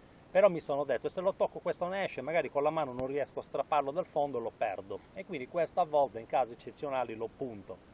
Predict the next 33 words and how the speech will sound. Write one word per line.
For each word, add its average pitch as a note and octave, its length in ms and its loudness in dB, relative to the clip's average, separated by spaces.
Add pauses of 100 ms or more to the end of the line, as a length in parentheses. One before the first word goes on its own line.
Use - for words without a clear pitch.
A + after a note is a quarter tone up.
(340)
praticamente. G#2+ 1000 -6 (420)
Una C#4+ 160 0
cattura A3 400 2
strana, C#3 500 2 (100)
una F#3 180 -2
cattura F#3+ 400 0
anomala, B2+ 600 6
comunque F#3 360 -2
un D3+ 80 -10
polpo D#3+ 360 4
vecchio, D3 440 -4
grosso, C3 640 2
ha D3 100 -4
fatto D3+ 300 2
la C#3+ 100 4
sua D3+ 240 -2
vita, D3 380 -6
si C3 120 -12
sarà B2+ 260 2
riprodotto C3 580 0
tante A#2+ 320 -6
volte, A2 500 2 (140)
e C3+ 100 -6
anche C3 220 -4
mezzo C3 280 -6
mangiato, B2 540 0
si - 140 -14
vede A#2+ 220 -4
da A2+ 100 -6
qualche B2+ 240 -4
attacco B2 340 -4
di A2+ 80 -12
murene, A#2 420 -4